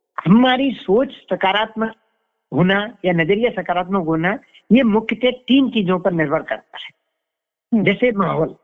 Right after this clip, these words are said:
Speaker 1: तो आप ये मान के चलिए कि आपके आसपास जो वातावरण है,
Speaker 2: हम्म।
Speaker 1: वह वातावरण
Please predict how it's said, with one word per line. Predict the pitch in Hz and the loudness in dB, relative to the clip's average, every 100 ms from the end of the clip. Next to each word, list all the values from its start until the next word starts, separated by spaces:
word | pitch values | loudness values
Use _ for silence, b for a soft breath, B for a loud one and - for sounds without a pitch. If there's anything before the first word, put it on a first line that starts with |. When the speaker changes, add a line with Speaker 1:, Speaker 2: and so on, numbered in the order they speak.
| _ _ - | _ _ -2
Speaker 1:
तो | 240 233 | 0 0
आप | - 175 247 277 | -2 -2 -2 0
ये | 277 | -2
मान | 202 175 220 | 0 0 0
के | 247 | -2
चलिए | 285 226 202 214 330 - _ _ _ - | -2 -2 2 2 0 -6 _ _ _ 2
कि | 262 277 - - | 2 2 -2 -4
आपके | 170 214 - 285 277 | -4 -4 -2 0 0
आसपास | 214 185 196 196 254 254 | 0 -6 -8 -6 -2 -2
जो | 190 254 | 0 -2
वातावरण | 180 175 196 196 175 | 0 -2 0 0 -2
है, | 139 - _ _ _ 226 | -4 -12 _ _ _ -4
Speaker 2:
हम्म। | 208 | 0
Speaker 1:
वह | 175 247 | 2 2
वातावरण | 285 185 185 240 233 233 294 | 0 -4 -2 -2 0 0 -2